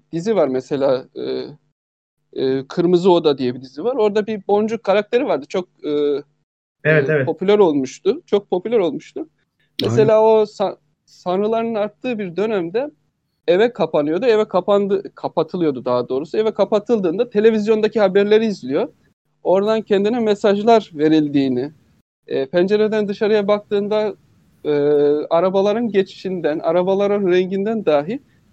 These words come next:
Speaker 1: ona mesajlar verildiği ve o mesajlar dahilinde hareket ettiğine dair bir dünya oluşturmuştu. Bir sanrısal çerçeve oluşturmuştu.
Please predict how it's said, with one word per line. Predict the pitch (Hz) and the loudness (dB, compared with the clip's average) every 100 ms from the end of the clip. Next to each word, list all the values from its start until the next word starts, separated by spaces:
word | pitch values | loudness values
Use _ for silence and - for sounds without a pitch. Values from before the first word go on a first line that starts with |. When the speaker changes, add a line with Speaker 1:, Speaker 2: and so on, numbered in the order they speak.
| _ | _
Speaker 1:
ona | - 196 202 | -4 -2 0
mesajlar | 190 180 202 190 220 208 160 | -2 0 -2 0 0 0 0
verildiği | 143 135 196 247 | 0 -2 -4 -4
ve | |
o | 208 | -2
mesajlar | 190 185 202 190 202 208 185 | -2 -4 -4 -4 -2 -4 -2
dahilinde | 165 175 170 175 165 | -2 0 -2 -4 -2
hareket | 151 156 156 143 - | -2 -4 -4 -4 -4
ettiğine | 143 - 151 151 151 131 _ _ _ _ - | -10 -8 -6 -2 -2 -4 _ _ _ _ -4
dair | 139 143 143 | 0 0 0
bir | 143 143 _ _ _ | -2 -4 _ _ _
dünya | 147 151 180 160 | -2 4 6 4
oluşturmuştu. | 135 - 131 117 - 127 | 2 -8 -14 -14 -14 -16
Bir | |
sanrısal | - 156 147 143 214 233 | -10 -6 -4 -2 -4 -4
çerçeve | 175 151 190 196 | -6 -6 -4 -4
oluşturmuştu. | 151 120 - 123 131 - - - | -4 -6 -12 -14 -12 -14 -12 -10